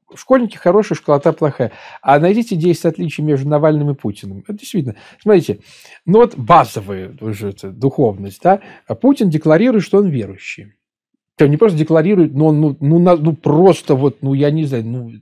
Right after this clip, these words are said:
там все пропитано православием. Помимо того, что он встречается постоянно с главным раввином, главным муфтием, у них там дружба народов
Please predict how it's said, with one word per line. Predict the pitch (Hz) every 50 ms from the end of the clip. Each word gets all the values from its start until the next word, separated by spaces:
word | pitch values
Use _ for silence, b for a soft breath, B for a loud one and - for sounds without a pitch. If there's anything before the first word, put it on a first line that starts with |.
| _ _ -
там | 139 131 120 113 120 117 _
все | - - - -
пропитано | - - 175 175 170 - - 208 196 - 170 156 156 147
православием. | - - 143 143 147 143 - - - 107 95 92 92 92 - - - _ _ _ _ _ _ _ _ _
Помимо | - 135 135 160 175 170
того, | 160 160 127
что | - - 131
он | 117
встречается | - - 127 117 - 156 135 117 -
постоянно | - - - 135 123 117 113 107
с | 104 - - - 107 B B B B B B B -
главным | 123 131 127 127 117 113 113 110
раввином, | 113 117 110 110 135 196 196 185 160 151 139 127
главным | 123 127 117 107 110 110 113 117
муфтием, | 123 131 156 202 208 185 147 - - - 135 123 123
у |
них | 127 127 117 107 -
там | - 117 110 107 110
дружба | 131 127 117 110 107 113
народов | 117 117 123 147 202 220 208 170 151 135